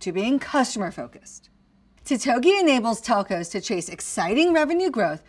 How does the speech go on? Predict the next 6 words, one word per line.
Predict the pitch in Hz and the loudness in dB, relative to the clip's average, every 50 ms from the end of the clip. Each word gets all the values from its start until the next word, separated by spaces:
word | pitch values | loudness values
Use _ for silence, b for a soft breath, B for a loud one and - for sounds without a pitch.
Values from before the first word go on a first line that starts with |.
| b b b b | b b b b
without | - 214 202 233 214 180 | -4 0 2 2 2 4
that | 220 208 | 4 4
annoying | 208 208 208 208 214 208 220 247 285 311 302 | 4 4 4 4 4 4 6 6 6 6 6
massive | 262 240 226 214 - 226 - | 6 4 4 2 -2 -6 -8
CapEx | - - 185 156 - - 170 170 - - - - _ - | -6 -6 -4 -4 -2 -2 -4 -4 -4 -10 -18 -18 _ -2
investment. | 226 220 180 175 135 - - - - - | -2 0 0 0 -2 -4 -8 -14 -16 -18